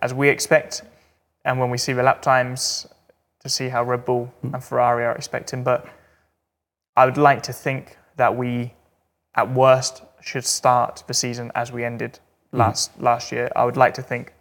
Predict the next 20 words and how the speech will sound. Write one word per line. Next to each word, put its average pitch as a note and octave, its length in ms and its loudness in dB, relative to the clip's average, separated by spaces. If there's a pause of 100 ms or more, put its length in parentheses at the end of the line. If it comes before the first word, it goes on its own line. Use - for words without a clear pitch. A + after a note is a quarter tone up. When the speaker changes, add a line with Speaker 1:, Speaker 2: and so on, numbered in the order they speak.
(480)
Speaker 1:
that A#2+ 160 4
is, A#2 280 -2
uh, A#2 340 -2 (420)
worst B2 280 2
case A#2 160 -8
scenario. A2+ 400 -8 (300)
Speaker 2:
But C3 100 4
on C3+ 120 8
the C#3 60 8
paper, D3 300 4
we B2+ 140 6
have B2 160 6
a B2 60 8
new C3 340 8
floor C3 340 6
rule, D3+ 340 6
and B2 220 0
it A2+ 160 2
might A#2+ 240 4
hurt C3 500 4